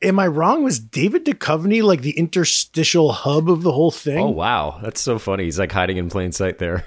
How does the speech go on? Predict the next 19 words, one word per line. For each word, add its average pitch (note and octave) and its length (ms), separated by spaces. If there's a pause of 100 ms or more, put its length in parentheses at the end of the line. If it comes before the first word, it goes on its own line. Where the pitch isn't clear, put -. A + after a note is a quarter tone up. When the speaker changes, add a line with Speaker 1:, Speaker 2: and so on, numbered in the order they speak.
(200)
Speaker 2:
<laughs> - 200
Speaker 1:
Because G3+ 240
I A3 60
think D4 220
it's, G3+ 100
like, G#3+ 140
an G3 80
anthology F#3 760
series, A2+ 840 (360)
but D#3 120
I D3+ 100
could - 300
have B3 180
sworn, A3+ 800
and C#3+ 180
I A#2+ 120
could F3 240
be F3 100
wrong, C3+ 440